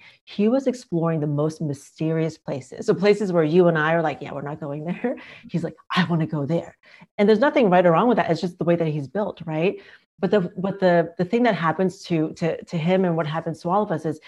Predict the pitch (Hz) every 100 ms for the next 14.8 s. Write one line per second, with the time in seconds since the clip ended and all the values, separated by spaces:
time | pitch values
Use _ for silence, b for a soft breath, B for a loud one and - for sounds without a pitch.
0 | B B 208 202 190 165 151 - - -
1 | - 156 156 151 B B _ 151 143 143
2 | 208 247 233 233 226 226 165 147 - -
3 | 156 147 247 247 240 233 202 165 156 -
4 | 156 165 - 165 156 262 254 247 208 165
5 | - B B - 185 196 196 226 254 -
6 | 180 165 160 190 - - 156 - 185 175
7 | 156 151 156 165 147 156 147 147 196 220
8 | 151 151 151 156 170 196 180 151 - -
9 | 151 - 160 156 156 - 147 143 190 220
10 | 262 B B B _ 175 175 175 185 175
11 | 233 277 196 185 196 180 165 196 196 170
12 | 165 175 170 180 240 - - - - 175
13 | 170 165 160 208 311 247 170 - 165 -
14 | - 156 143 139 160 185 180 160